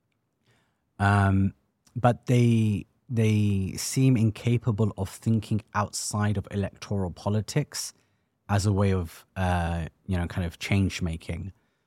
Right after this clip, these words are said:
So, you know, in this circumstance, you could probably say somebody like, uh, Zara Sultana or Afsana Begum kind of fit into that model.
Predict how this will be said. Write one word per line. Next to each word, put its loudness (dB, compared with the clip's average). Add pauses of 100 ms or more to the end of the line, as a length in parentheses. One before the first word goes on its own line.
(220)
So, 4
you 2
know, 6
in 4
this 6
circumstance, 2
you -2
could -2
probably 2
say 0
somebody 2
like, 2 (880)
uh, 4
Zara 4
Sultana 2
or -2
Afsana -4
Begum 2
kind -2
of -4 (320)
fit 0
into 0
that 0
model. 0